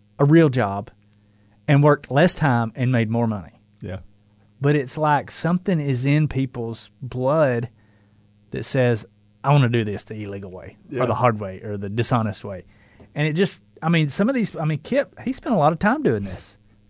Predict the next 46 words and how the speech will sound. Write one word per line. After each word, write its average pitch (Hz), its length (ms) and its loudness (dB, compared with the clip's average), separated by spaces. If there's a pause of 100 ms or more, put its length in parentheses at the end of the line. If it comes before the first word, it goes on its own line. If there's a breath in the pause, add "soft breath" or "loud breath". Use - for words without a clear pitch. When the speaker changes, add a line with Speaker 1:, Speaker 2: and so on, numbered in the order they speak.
Speaker 1:
He 277 120 0
spent 262 300 -2
a 151 60 0
lot 190 380 4
of 185 100 -2
time. 185 520 -6 (480 soft breath)
Speaker 2:
Yeah, 113 160 0 (140)
apparently 127 540 -6
this 104 240 -6
Rich 117 240 -6
Rodriguez 101 640 -2
guy 90 220 -4
was 90 160 -6
a 82 60 -10
friend 117 280 -4
of 82 60 -4
his 87 340 -6
and, 95 360 -8
and 92 120 -8
had 101 220 -2
a 90 60 -6
company 120 420 -6
that 82 160 -8
designed 95 400 -4
websites 92 500 -4
for - 160 -12
other 87 140 -6
people. - 380 -10
So 92 320 -6
Rich 113 340 -2
Rodriguez 107 480 -4
was 98 140 -8
actually 107 320 -6
the 90 80 -6
one 98 160 -6
behind 95 320 -8
the 82 40 -10
website. 85 400 -2
Speaker 1:
Oh, 185 120 6
so - 160 -2
Rich 175 300 4
Rodriguez 156 540 4
was 123 160 0
a 123 60 2
real 113 220 2
person. - 360 -2